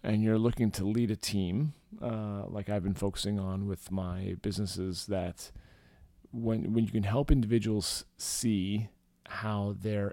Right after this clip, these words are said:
efforts contribute to a larger purpose and to a larger vision, then that can influence their behaviors so that's congruent with, you know, what everyone else is doing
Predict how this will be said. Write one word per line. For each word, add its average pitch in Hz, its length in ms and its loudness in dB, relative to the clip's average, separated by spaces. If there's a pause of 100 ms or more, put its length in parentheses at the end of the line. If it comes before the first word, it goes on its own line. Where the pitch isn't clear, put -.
efforts 98 560 -2
contribute 107 600 -2
to 98 200 -4
a - 20 0
larger 92 460 -2
purpose - 800 -2 (800)
and 95 180 -2
to 101 100 4
a - 20 2
larger 95 340 0
vision, 92 800 0
then 104 140 -6
that 98 180 -4
can 101 220 -8
influence 104 520 -6
their 98 460 -4 (140)
behaviors 98 880 -2 (640)
so 113 420 0
that's 107 480 -2 (460)
congruent 120 600 4
with, - 400 -2 (200)
you 98 80 -2
know, 95 220 -2 (280)
what 113 160 0
everyone 110 380 4
else 101 180 2
is 85 100 -6
doing 92 240 -6